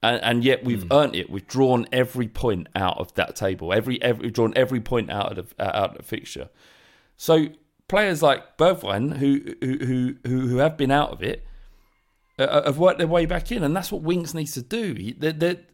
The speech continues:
Speaker 1: he, within his dressing room, there are examples of how to play yourself back into the team.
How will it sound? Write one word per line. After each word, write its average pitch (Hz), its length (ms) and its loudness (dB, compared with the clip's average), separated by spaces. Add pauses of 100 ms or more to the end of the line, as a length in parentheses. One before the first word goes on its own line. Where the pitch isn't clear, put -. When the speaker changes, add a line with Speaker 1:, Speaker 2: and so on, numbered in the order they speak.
(100)
Speaker 1:
he, 151 560 -8
within 156 440 4
his 180 240 2
dressing 180 420 -2
room, 120 340 -8 (440)
there 143 180 6
are 156 200 6
examples 165 520 2
of 127 120 -2
how 151 420 -4
to 151 120 -10
play 139 260 0
yourself 101 440 -6
back 104 240 -2
into 110 160 -10
the 110 100 -8
team. 104 360 -6